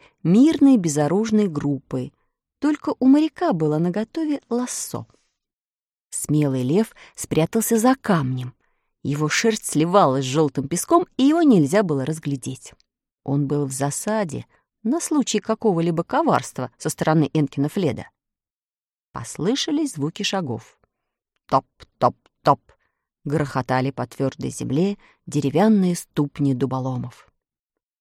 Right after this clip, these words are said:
Солдаты увидели одинокого противника — и их свирепые рожи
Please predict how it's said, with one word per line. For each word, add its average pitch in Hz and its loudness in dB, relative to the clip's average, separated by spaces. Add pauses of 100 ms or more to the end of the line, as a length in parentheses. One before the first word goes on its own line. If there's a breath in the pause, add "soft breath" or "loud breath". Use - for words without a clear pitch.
(200)
Солдаты 185 -2
увидели 180 -2
одинокого 160 -2
противника — 143 -6 (600)
и 185 2
их 202 0
свирепые 170 0
рожи 214 2